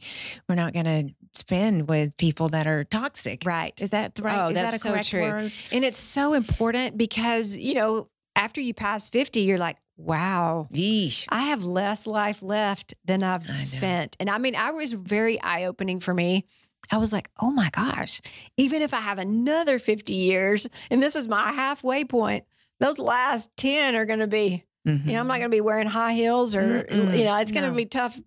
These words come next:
Speaker 2: strailing." So I, I was very clear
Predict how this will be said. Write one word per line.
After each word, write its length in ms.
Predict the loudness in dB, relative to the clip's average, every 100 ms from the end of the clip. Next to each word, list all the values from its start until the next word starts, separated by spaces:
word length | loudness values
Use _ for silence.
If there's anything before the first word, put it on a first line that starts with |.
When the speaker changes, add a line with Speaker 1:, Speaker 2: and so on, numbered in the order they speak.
| -2
Speaker 2:
strailing." 440 | 0 2 0 -2 -6 -12 -10 -4
So 440 | 0 2 2 0 -2
I, 440 | -8 -4 -2 -2 -6 _ _ -2
I 100 | -2
was 220 | 0 -4 -4
very 360 | 0 2 0
clear 800 | -2 -8 0 2 4 4 2 0